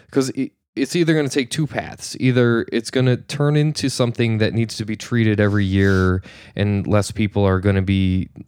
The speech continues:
like, over the years, people will build up an immunity, and it'll be less, less, less, and it'll be more like the flu.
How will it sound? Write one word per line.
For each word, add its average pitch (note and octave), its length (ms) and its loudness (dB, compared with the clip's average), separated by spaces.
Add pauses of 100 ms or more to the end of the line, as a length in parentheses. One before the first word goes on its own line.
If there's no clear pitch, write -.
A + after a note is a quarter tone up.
like, G2+ 260 0
over B2+ 200 4
the A2+ 100 0
years, G#2+ 380 0
people G2+ 300 -6
will G2 80 -2
build G2 220 0
up F#2+ 120 0
an F#2+ 80 0
immunity, F#2+ 540 2
and F2+ 80 -2
it'll G2+ 80 0
be G2 120 0
less, F#2+ 260 -2
less, F#2 160 -4
less, G2 200 -2
and - 80 -4
it'll G2+ 140 0
be G2+ 120 0
more F#2 360 0
like F#2 240 0
the G2+ 80 -10
flu. A#2 480 0